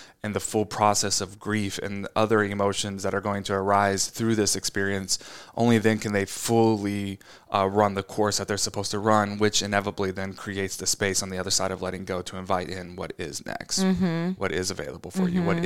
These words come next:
Speaker 1: is trying to make its way into your life.
Speaker 2: Yeah, absolutely. I think letting go is a, a massive process of being present, because when we live with expectation of what life could or should or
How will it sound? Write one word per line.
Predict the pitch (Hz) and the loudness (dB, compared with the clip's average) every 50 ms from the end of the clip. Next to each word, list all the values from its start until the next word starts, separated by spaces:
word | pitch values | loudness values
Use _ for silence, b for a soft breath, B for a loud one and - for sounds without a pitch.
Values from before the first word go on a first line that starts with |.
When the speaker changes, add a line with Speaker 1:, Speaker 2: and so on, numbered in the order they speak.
| 98 92 | 2 2
Speaker 1:
is | 85 - - - - | 2 2 0 -2 -6
trying | - - 92 82 82 | -12 -10 -8 -8 -8
to | - 87 | -6 -6
make | 85 85 - | -6 -6 -6
its | 92 - | -6 -6
way | - 110 98 | -4 -4 -4
into | 95 85 - 90 | -4 -6 -6 -6
your | 98 90 | -4 -2
life. | 80 78 64 53 - - - - - - | -2 -2 -2 -2 -4 -10 -14 -16 -14 -6
Speaker 2:
Yeah, | 175 170 170 165 160 160 - - - | 0 2 4 4 4 4 2 0 0
absolutely. | 185 185 165 - 202 185 165 165 160 | 0 0 2 2 2 4 4 6 6
I | 175 | 6
think | 185 - 202 202 - - - - | 4 4 2 0 0 -4 -10 -2
letting | - 185 175 170 185 180 | 2 4 4 4 4 6
go | 180 170 165 165 | 6 6 6 6
is | 156 - | 6 4
a, | 165 151 - - - | 2 0 0 -2 0
a | 165 | 0
massive | 165 165 160 151 156 - - 165 156 - | 2 4 4 4 4 2 0 -2 -2 0
process | - 160 151 151 - 160 156 - | 2 2 2 2 2 0 0 0
of | 151 147 | -2 -2
being | 147 156 147 147 147 | -2 -2 -2 -2 -4
present, | - - 156 147 147 139 135 139 127 - - - - - - _ _ _ - | -2 0 2 2 2 2 0 -4 -4 -4 -4 -6 -8 -8 -10 _ _ _ -8
because | 165 160 - - 165 156 156 143 - - - _ _ _ _ _ _ - | -8 -2 2 4 6 6 6 4 0 -4 -10 _ _ _ _ _ _ -8
when | 175 160 185 180 175 180 190 190 185 | -2 2 4 6 6 6 6 4 4
we | 180 185 180 175 170 165 165 | 4 4 4 4 4 4 4
live | 160 156 165 165 160 151 | 4 4 6 6 6 6
with | 156 165 - | 4 2 2
expectation | - 151 - - 156 139 - - - 147 151 151 160 170 170 | 2 0 0 0 -2 -2 0 0 0 0 0 0 -2 -2 0
of | 156 156 | 0 0
what | 151 160 165 147 - | 2 4 4 4 4
life | - 151 151 151 - _ | 4 2 2 0 -2 _
could | - - 202 185 180 170 | 0 4 6 6 6 6
or | 151 151 | 4 2
should | - - 175 165 160 165 156 | 2 4 6 6 6 6 6
or | 143 131 147 147 139 151 - | 6 4 4 4 2 -2 -6